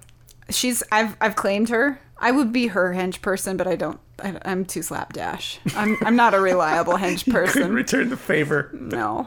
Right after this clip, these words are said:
Speaker 1: I'd make her a drawing, but I know who my hench person would be.
Speaker 2: That's good.
Speaker 1: Yeah. Do you have a hench person? You can't claim Darla.
Speaker 2: I do.
Speaker 1: Who?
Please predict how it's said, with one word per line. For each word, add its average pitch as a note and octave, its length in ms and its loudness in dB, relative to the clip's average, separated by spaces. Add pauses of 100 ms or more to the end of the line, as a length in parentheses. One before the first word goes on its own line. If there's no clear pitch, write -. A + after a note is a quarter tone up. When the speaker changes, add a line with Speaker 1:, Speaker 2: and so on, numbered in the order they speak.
(140)
Speaker 1:
I'd G3 280 -4 (120)
make F#3+ 180 -2
her A2 120 0
a - 40 -2
drawing, D3 560 0
but G#3 340 6 (200)
I C4 160 8
know D4+ 240 8
who D4+ 160 4
my A#3+ 140 4
hench A#3 260 2
person A3 380 2
would F#3+ 140 2
be. - 280 0 (1120)
Speaker 2:
That's E4+ 220 0
good. F#4 340 2 (160)
Speaker 1:
Yeah. A3+ 280 2 (260)
Do G3+ 100 0
you G3+ 240 2
have A#3+ 140 2
a C#4 60 2
hench C4+ 220 0
person? C#4 300 2
You B3 80 4
can't D#4+ 300 2
claim D4 200 2
Darla. F#3 420 0 (460)
Speaker 2:
I F3 80 2
do. C#3+ 300 0 (200)
Speaker 1:
Who? F#3+ 320 2